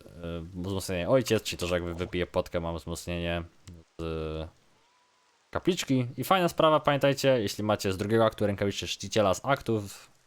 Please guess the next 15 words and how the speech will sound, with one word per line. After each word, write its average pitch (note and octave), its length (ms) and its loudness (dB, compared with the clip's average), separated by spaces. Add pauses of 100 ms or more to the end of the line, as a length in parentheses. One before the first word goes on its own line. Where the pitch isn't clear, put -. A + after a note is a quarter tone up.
(300)
to G2+ 100 -8 (240)
wtedy F#2+ 280 -2
właśnie F2+ 260 -2
możecie F#2 280 -4
dać, F2+ 340 -2
e, F2+ 340 -2 (800)
je F2+ 280 0
na F2 140 0
swojego F#2+ 240 -2
towarzysza. C3 720 4 (440)
To G2+ 80 2
jest F#2 200 2
bonus F2+ 340 -2
z - 100 -6
emanacji B2 680 2